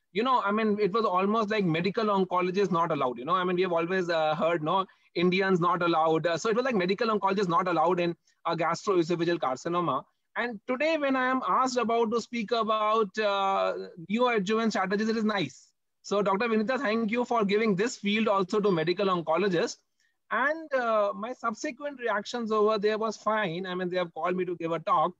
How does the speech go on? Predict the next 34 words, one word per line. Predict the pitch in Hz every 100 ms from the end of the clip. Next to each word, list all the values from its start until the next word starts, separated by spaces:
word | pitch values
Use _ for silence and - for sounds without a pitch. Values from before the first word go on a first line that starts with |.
| _ _ _ -
uh, | 185
but | 190 214 175
why? | 165 156 104 _ _
Uh, | 156 156
let's | 165 202 -
always | 180 180 190 202
start | - 165 170 160
with | 175 170
why. | 151 147 160 170 170 160
And | 160 160
I | 156
always | 165 165 165 185
tell | - 165
my | 165 165
residents, | 143 139 165 165
you | 151
know, | 160
please | - 214 202
read | 185 170
this | 190
book | 156 170 170 _ _ _ _ 160
about | 170 175 185
why | 175 156 170
you | 202 180 170
should | 196 190 -
always | 156 165 180 185
start | - 170 160 160
with | 160 165 156 -
why | 139 143 143 143 151 165 170 _ _ _ _ _ _ -
in | 165
esophageal | 180 151 180 165 160 185
or |
any | 208 196 196
cancers। | 143 117 -